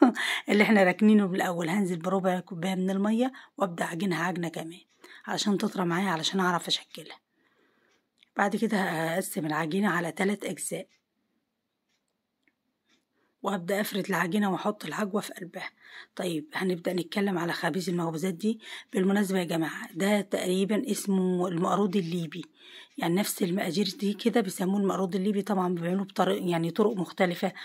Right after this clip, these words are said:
يعني مش كل طرق شكل بعضها. بس طبعًا هنا في مصر مش بنعرفه خالص المقروض الليبي ده،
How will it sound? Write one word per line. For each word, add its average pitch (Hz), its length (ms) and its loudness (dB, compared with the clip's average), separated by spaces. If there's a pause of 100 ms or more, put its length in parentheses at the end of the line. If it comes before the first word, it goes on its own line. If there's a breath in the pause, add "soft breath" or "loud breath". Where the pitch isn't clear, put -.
(360 loud breath)
يعني 190 380 4
مش 190 220 2
كل 214 200 2
طرق 220 180 0
شكل 185 340 -2
بعضها. 160 420 -2 (400 loud breath)
بس 214 200 0
طبعًا 214 340 6
هنا 208 180 6
في - 160 -2
مصر 208 260 2
مش 180 180 0
بنعرفه 180 540 2
خالص 180 360 -2
المقروض 175 380 -4
الليبي 170 320 -4
ده، 151 120 -8